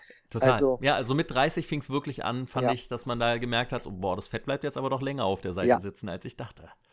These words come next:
Speaker 2: Richtig.
Speaker 1: Das, ja, ja.
Speaker 2: Aber
Speaker 1: Mhm.
Speaker 2: ich bin ja auch immer wieder überrascht, dass Leute es schaffen, innerhalb von doch kurzer Zeit krasse Ergebnisse zu erzielen. Ich weiß nicht, meinst du, die helfen nach? Meinst du, es wird mehr in der,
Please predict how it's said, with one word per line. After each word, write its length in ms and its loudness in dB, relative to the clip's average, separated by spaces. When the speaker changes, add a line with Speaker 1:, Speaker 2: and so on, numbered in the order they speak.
Speaker 2:
Richtig. 540 0
Speaker 1:
Das, 360 -2
ja, 100 4
ja. 60 6
Speaker 2:
Aber 320 10
Speaker 1:
Mhm. 160 -10
Speaker 2:
ich 160 0
bin 160 10
ja 180 10
auch 200 8
immer 220 4
wieder 200 4
überrascht, 460 2
dass 160 0
Leute 340 4
es 240 -2
schaffen, 560 -2
innerhalb 420 6
von 280 2
doch 240 6
kurzer 460 8
Zeit 560 2
krasse 300 2
Ergebnisse 520 4
zu 100 0
erzielen. 600 6
Ich 200 4
weiß 220 10
nicht, 240 4
meinst 380 6
du, 40 -8
die 120 10
helfen 280 8
nach? 420 0
Meinst 300 8
du, 40 12
es 140 6
wird 160 4
mehr 340 10
in 80 0
der, 220 8